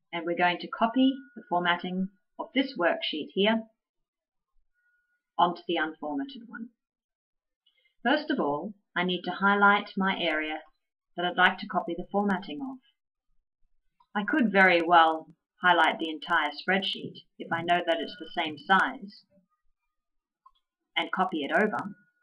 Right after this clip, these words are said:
but let's do this in small areas. So I'm going to highlight my area, so click with the left mouse button onto the first cell and drag until you reach the end of your header.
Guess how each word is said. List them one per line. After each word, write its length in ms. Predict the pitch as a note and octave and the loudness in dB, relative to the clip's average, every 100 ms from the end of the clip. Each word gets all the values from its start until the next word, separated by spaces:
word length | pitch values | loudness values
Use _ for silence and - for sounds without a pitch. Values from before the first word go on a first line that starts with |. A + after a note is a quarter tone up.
| _ _ - | _ _ -10
but 80 | G#3+ | -4
let's 280 | A#3+ D4+ - - | 2 2 2 2
do 160 | B3+ | 2
this 200 | F#3 F3 - | 4 -2 -6
in 140 | F3 - - | -10 -12 -10
small 540 | F3+ F3 F#3 F3+ F#3 - _ _ _ _ _ _ _ _ F3 | -4 0 2 2 0 -6 _ _ _ _ _ _ _ _ 0
areas. 420 | E3 D#3 C#3+ C#3 - - _ - - _ - _ - _ _ _ - | 2 0 -6 -12 -16 -20 _ -20 -20 _ -20 _ -20 _ _ _ -6
So 100 | G3+ | 0
I'm 120 | G3 | 6
going 180 | G#3 G#3 | 6 4
to 80 | |
highlight 480 | G#3 A3 B3+ B3 B3+ | 4 6 8 10 8
my 180 | B3 B3 | 6 4
area, 440 | F3 D#3 E3+ G3 G#3+ | 2 0 0 -4 -4
so 160 | F#3 F3 | -4 -4
click 240 | - B3+ C4 | 0 0 2
with 120 | C#4 | 0
the 80 | C4 | 2
left 360 | G#3 A3+ - - | 4 4 4 2
mouse 380 | G3 D#3 - - | 2 2 -2 -2
button 480 | D#3 - F3+ - - _ _ _ - | -2 -2 -4 -4 -8 _ _ _ -2
onto 300 | F#3 F#3 F3+ | -2 0 -6
the 100 | - | -4
first 380 | F#3+ G#3 G#3+ - | 2 2 2 -4
cell 320 | F#3 D#3+ F#3+ G3 | -2 0 0 -2
and 240 | F3+ F3+ E3+ | -2 -2 -2
drag 560 | F3 F3+ F3 F#3+ C4+ C#4 - - _ _ _ | 4 10 10 10 4 2 -6 -20 _ _ _
until 240 | F3+ F#3+ | -10 -2
you 180 | F#3 F3 | 0 2
reach 280 | F3 F3 F3+ | 0 0 0
the 160 | F#3+ - | 0 0
end 200 | E3+ F3 | -2 -4
of 80 | F3+ | -2
your 160 | G3 | 0
header. 300 | F#3+ D#3+ E3 | -2 -6 -8